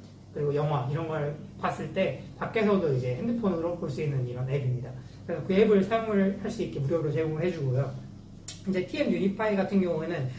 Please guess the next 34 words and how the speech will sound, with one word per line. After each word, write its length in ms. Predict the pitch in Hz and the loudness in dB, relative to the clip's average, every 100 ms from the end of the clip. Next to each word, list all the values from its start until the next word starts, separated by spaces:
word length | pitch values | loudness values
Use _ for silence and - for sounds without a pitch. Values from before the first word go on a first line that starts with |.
| - | -8
똑같이 600 | - - 285 285 262 240 | -4 0 0 0 0 0
백 120 | - 170 | 0 2
메가 280 | 202 196 | 4 4
비피에스 480 | 170 - 202 - 151 | 2 0 0 0 0
요금제가 580 | 160 156 147 139 143 - | 0 -2 -4 -4 -4 -2
또 100 | 170 | 0
있는데요. 560 | 135 135 127 139 135 127 - - - | 2 2 2 0 0 -4 -8 -14 -10
이제 400 | 143 147 147 - 196 | -2 0 0 -2 4
이 160 | 202 | 4
다른 320 | 247 262 277 | 4 2 4
요금제는 640 | 196 185 175 160 165 151 - | 6 4 2 0 0 -2 0
티비 240 | 294 - | -2 0
박스가 380 | 247 - 190 - | -2 -2 -4 -4
포함이 280 | 214 208 135 | 0 0 2
되어 100 | 131 | 0
있습니다. 460 | 123 135 131 117 - - - 180 | 0 -4 -6 -8 -14 -18 -12 -4
이 240 | 175 - | -4 -2
티비 160 | 285 - | -2 -2
박스가 340 | - 220 196 | -2 0 2
포함되어 300 | 240 247 226 | 2 4 4
있는 160 | 190 160 | 4 2
거는 240 | - 170 | -2 -4
삼십 300 | 254 240 277 | -2 -2 0
링깃이 280 | 254 220 - | 2 2 0
더 140 | 151 | -2
비싼 460 | 135 - 208 240 - - - | -6 -6 -4 -4 -8 -12 -2
백오십구 480 | 196 226 233 - 147 | 6 8 8 4 0
링깃입니다. 560 | 147 131 - 127 127 - - - - | 0 0 0 0 0 -2 -8 -12 -4
백오리-, 360 | 185 202 196 - | 6 8 8 6
백오십구 640 | 196 233 220 202 240 - | 8 8 8 8 8 6
링깃이고요. 640 | 180 180 139 147 165 180 - - - | 2 0 -2 -4 -2 -2 -4 -12 -10
혹시 240 | 247 196 | 2 2
인터넷이 500 | - 269 247 - 214 | 2 2 4 4 4
더 460 | 180 180 180 - | 6 4 2 -2